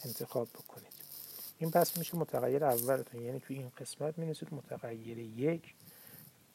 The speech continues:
کتاب مطالعات اجتماعی، جلوش دو تا نقطه می‌ذارید، تعریف می‌کنید که منظور ما از کتاب مطالعات اجتماعی ششم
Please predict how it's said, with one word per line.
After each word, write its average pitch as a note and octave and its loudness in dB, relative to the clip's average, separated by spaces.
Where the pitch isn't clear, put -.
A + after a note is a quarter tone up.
کتاب D#3 4
مطالعات D3 0
اجتماعی، B2+ -2
جلوش C3+ 6
دو D#3+ 0
تا D3+ -4
نقطه D3 -6
می‌ذارید، D#3+ -2
تعریف B2 -2
می‌کنید A2+ -10
که B2 -12
منظور A#2+ -4
ما A#2+ -8
از A2+ -6
کتاب D3+ 4
مطالعات B2 2
اجتماعی A#2+ -6
ششم C#3 -2